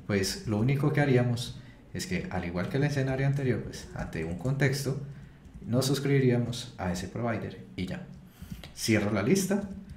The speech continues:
y aquí ya podría decir que estoy listo para importar mis N provider. Entonces, ¿cómo se agrega en este caso el de gato?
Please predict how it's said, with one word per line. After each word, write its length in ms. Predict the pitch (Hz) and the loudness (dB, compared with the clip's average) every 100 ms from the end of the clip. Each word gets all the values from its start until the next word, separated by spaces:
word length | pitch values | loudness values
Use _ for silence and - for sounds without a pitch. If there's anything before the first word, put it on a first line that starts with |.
| - - - - | -16 -18 -18 2
y 100 | 120 | 6
aquí 220 | 113 110 | 6 4
ya 280 | 104 110 113 | 4 6 6
podría 280 | 127 120 120 | 6 8 6
decir 260 | - 98 | 6 0
que 380 | - 113 117 - | 2 2 2 0
estoy 220 | 117 - 95 | -4 -2 4
listo 520 | 165 - 131 - - - | 6 6 2 0 -4 -2
para 460 | 113 107 104 98 90 | 4 6 8 6 4
importar 600 | 117 104 98 95 101 95 | 0 0 -2 0 2 2
mis 280 | 104 117 - | 2 0 2
N 260 | 123 104 104 | 4 4 4
provider. 640 | - 95 196 233 - - - - - - - - | -2 -4 0 0 0 -4 -8 -16 -18 -20 -16 -8
Entonces, 280 | 113 127 | 2 4
¿cómo 180 | - 175 | 8 8
se 140 | 180 143 | 10 8
agrega 560 | 139 143 143 160 175 | 8 6 6 6 4
en 120 | 156 143 | 4 4
este 240 | 147 165 | 4 4
caso 240 | 170 165 | 4 4
el 120 | 170 165 | 4 4
de 120 | 147 | 4
gato? 400 | 220 - 101 | 4 2 -2